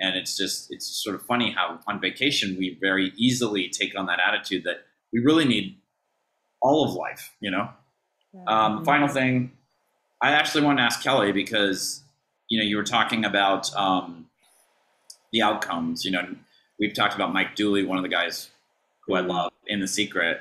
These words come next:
Speaker 1: and he talks about the, uh, the terrible hows, you know, like, stay out of the house. But he has, I wanted to ask you, Kelly, if you could talk about this, like, 'cause I think one thing that might confuse people when they start,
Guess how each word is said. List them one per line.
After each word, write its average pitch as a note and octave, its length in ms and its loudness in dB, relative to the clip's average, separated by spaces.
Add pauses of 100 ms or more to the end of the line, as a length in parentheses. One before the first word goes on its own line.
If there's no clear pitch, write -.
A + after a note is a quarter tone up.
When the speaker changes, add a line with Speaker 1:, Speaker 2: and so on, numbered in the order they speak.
(140)
Speaker 1:
and F2 180 -2
he G2 100 -8
talks F#2 300 -4
about F2+ 300 -4
the, E2+ 220 -2
uh, D#2+ 200 0
the F2 80 -10
terrible F#2+ 380 0
hows, E2 680 0 (540)
you G2+ 160 -2
know, F2 180 -2
like, F#2 180 -2
stay G#2+ 180 0
out F#2+ 120 2
of F2 60 -4
the E2 60 -6 (160)
house. G2+ 260 0 (360)
But G#2 200 0
he B2+ 340 2
has, A#2 560 0
I A2 140 2
wanted C3 220 4
to A2 100 4
ask A2 300 -2
you, A2+ 140 0
Kelly, G2+ 260 0
if F#2+ 80 -8
you G2+ 80 -6
could G2 120 -4
talk F#2 240 -2
about F2+ 220 -4
this, F2 240 -4
like, F#2 180 -2
'cause G2+ 120 -6
I A2 80 2
think D3 200 -4
one D3 140 2
thing C#3+ 140 0
that B2 120 0 (140)
might B2 380 2
confuse B2+ 440 0
people G2+ 260 -4
when F#2 80 -4
they F#2 80 0
start, F#2+ 240 -2